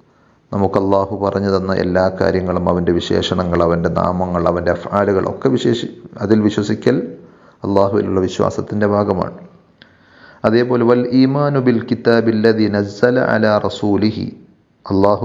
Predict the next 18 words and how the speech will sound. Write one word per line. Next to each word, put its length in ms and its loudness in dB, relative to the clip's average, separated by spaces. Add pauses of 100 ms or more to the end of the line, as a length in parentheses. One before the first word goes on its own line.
അവൻ്റെ 200 -2
റസൂലിന് 520 0
ഇറക്കി 260 -2
കൊടുത്ത 280 2 (460)
കിതാബിൽ, 460 2
വേദഗ്രന്ഥത്തിൽ 680 2 (100)
വിശ്വസിക്കണം 580 -2
എന്ന് 160 -2
പറയുമ്പോൾ 500 2 (800)
ആ 120 2
വിശ്വാസത്തിൻ്റെ 880 0
താല്പര്യമാണ് 680 0
യതളമ്മനുൽ 720 -2 (160)
ഈമാന 340 0
ബികുല്ലി 640 2
മാ 240 4
ജാഅ 380 0
ഫീഹി 480 -4